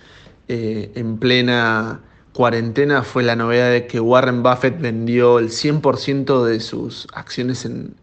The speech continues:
en las aerolíneas, eh,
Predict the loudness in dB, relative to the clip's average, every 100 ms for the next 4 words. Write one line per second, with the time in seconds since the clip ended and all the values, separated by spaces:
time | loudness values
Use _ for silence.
0 | _ -12 -12 -4 0 2 2 2 2 2
1 | 2 -4 -18 -20 -20 -20 -20 _ -12 -6
2 | -4 -4 -6